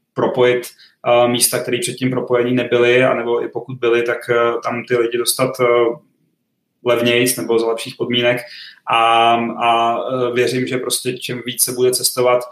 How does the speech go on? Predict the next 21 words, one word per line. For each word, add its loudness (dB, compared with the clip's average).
tím -6
bude -2
lepší 0
svět, 0
budou 2
se -2
prostě -6
poznávat 0
lidi, 0
a, 4
a 2
kultury, 0
a 2
bude 0
větší -4
pochopení -2
mezi, 0
mezi -2
různýma, -2
a, 0
etnikama. 0